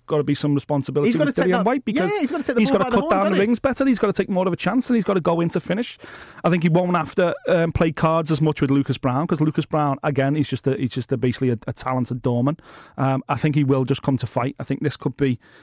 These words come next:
Speaker 1: for both of their careers, this has gotta be a phone box fight. This, at some point, this fight has just gotta explode into life, because if the two of them try and pinch a ra-, try and pinch their way to a victory,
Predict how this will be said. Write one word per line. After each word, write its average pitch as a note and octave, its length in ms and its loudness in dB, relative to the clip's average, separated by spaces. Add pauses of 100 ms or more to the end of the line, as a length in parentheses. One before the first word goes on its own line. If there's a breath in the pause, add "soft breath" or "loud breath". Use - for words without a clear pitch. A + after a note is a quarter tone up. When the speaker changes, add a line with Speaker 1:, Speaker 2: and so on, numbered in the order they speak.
(560 soft breath)
Speaker 1:
for G#3+ 140 2
both A#3+ 240 0
of C#4 80 2
their C4 140 4
careers, F#3+ 400 2
this F3+ 160 2
has F3 80 -2
gotta D3+ 220 2
be F#3 100 2
a F3 60 2
phone B2+ 220 0
box D3+ 220 -4
fight. C3+ 320 -4
This, - 180 0
at - 120 -2
some A#3+ 240 2
point, G3 260 0
this F3 140 2
fight D3 220 0
has E3 100 0
just D3+ 160 0
gotta D3+ 180 0
explode C#3 400 -2
into D3 220 -2
life, C3+ 280 -4 (300 loud breath)
because D3 240 2
if D3 80 0
the D#3 100 0
two A3+ 240 2
of A#3 60 4
them G#3 120 2
try E3 200 0
and D3+ 140 -2
pinch E3+ 300 0
a D#3+ 40 4
ra-, D3 160 0 (100)
try D3+ 180 0
and D3 100 -2
pinch E3+ 240 0
their D#3 200 2
way C3+ 260 2 (320 loud breath)
to D3 160 2
a B2+ 40 2
victory, C#3 500 0